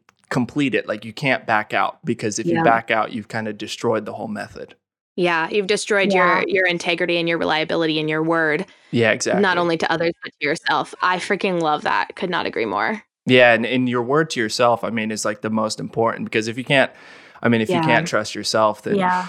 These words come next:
Speaker 1: I mean, you're not in a good spot. So.
Speaker 2: It's so good.
Speaker 3: Amen.
Speaker 2: <laughs>
Speaker 3: Okay, well, Dylan, you,
Speaker 1: <laughs>
Speaker 3: you started your travels. It sounds like from a, like, did you tra-, start your travels with the intention to YouTube it?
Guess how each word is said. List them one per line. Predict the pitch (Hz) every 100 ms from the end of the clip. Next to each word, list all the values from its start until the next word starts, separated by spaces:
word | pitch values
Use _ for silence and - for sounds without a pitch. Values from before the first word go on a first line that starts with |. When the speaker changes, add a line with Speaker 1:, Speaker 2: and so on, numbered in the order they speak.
| - _
Speaker 1:
I | 107
mean, | 107 107
you're | 107 107
not | 104 87 -
in | -
a | 101
good | 90 -
spot. | - 90 - - - - _ _ _ _
So. | - - -
Speaker 2:
It's | 196 -
so | - 170
good. | 160 156
Speaker 3:
Amen. | 214 202 190 196 190
Speaker 2:
<laughs> | 247 202 - 233 - 226
Speaker 3:
Okay, | 247 247
well, | 220
Dylan, | 233 240 220 220
you, | 208 262 285 277 - -
Speaker 1:
<laughs> | _ _
Speaker 3:
you | 240 254 269
started | - - 240 302 381
your | 269 247 226 220 208 208 - _ _ _ -
travels. | - 233 208 208 277 339 339 - _ _ _ _ _
It | 269
sounds | 220 294 330
like | 311 285
from | 269 240
a, | 226
like, | - 262 220
did | 240
you | 226 330
tra-, | - - 269 262
start | - 262 262
your | - 277
travels | - 233 226 208
with | 220
the | 233
intention | 214 185 208 190 226 220
to | 233
YouTube | 220 233 254
it? | 233 240